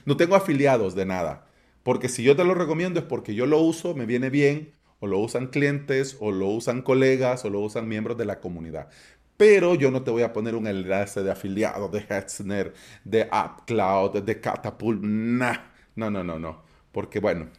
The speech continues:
no, no. No tiene que ser así. <laughs> No tiene que ser así. Lo que sí, porque ya terminamos, te quería recordar que si vos te interesa aprovecharte de la ventaja y la potencia del V P S, pero lo ves como complicado y difícil,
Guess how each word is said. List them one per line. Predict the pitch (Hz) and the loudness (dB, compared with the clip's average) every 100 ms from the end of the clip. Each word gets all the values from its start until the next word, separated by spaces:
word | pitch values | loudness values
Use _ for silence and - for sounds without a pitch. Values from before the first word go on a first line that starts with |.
| _ _ - | _ _ -14
no, | 113 104 | -8 -6
no. | 90 69 _ _ | -6 -12 _ _
No | - 127 135 | -6 -4 0
tiene | 127 120 | 0 0
que | 98 | -4
ser | 98 87 | -6 -8
así. | - - _ - | -10 -20 _ -6
<laughs> | - - - - - - - | -6 -6 -10 -10 -10 -20 -6
No | 131 139 | -2 0
tiene | 143 131 | 2 0
que | 117 | -2
ser | 120 110 | -2 -2
así. | 98 - 85 - - | -2 -6 -10 -14 2
Lo | 131 | 4
que | 147 | 6
sí, | 147 226 240 240 - _ - _ | 4 4 2 0 -14 _ -20 _
porque | - 87 | -14 -2
ya | 98 120 | 2 4
terminamos, | 156 165 165 160 196 - | 4 4 2 2 0 -4
te | 139 | -6
quería | 131 120 170 196 | -2 0 4 4
recordar | 170 156 175 190 147 117 110 110 - - _ | 2 -2 -4 -2 -2 0 0 -2 -10 -20 _
que | 139 | -2
si | 131 131 | 0 0
vos | 127 190 196 | 2 2 2
te | 185 | -2
interesa | 175 127 120 117 - 95 98 - - _ | 0 2 2 0 -2 -4 -4 -12 -20 _
aprovecharte | 104 156 107 92 - 156 139 127 123 123 - - - | -4 -2 -2 -4 0 2 2 0 -2 -4 -6 -20 -6
de | 117 | -2
la | 110 | 0
ventaja | 101 101 - 147 | 0 -2 -2 -2
y | 147 | 0
la | 127 107 | 0 -2
potencia | 104 135 139 120 | -2 -2 -2 -2
del | 101 113 | 0 2
V | 127 | 2
P | - 131 | 0 0
S, | 139 139 | 0 0
pero | - 117 | 0 0
lo | 117 120 | 2 2
ves | 180 | 0
como | 180 214 202 | -2 -6 -2
complicado | 151 123 107 120 139 | -4 -4 -4 -2 0
y | 147 | -2
difícil, | 120 117 95 - 135 - | -6 -8 -8 -8 -10 -12